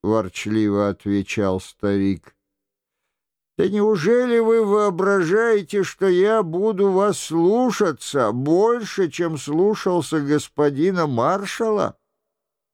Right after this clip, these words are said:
Когда покойный барин приказывали мне оставаться в палатке,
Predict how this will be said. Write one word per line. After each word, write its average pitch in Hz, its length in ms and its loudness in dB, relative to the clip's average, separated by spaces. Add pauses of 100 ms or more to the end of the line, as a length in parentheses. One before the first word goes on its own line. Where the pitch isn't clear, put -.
(140)
Когда 196 680 0
покойный 160 840 -2
барин 143 680 0
приказывали 147 840 0
мне 147 300 0
оставаться 143 760 0
в - 100 -12
палатке, 123 840 -2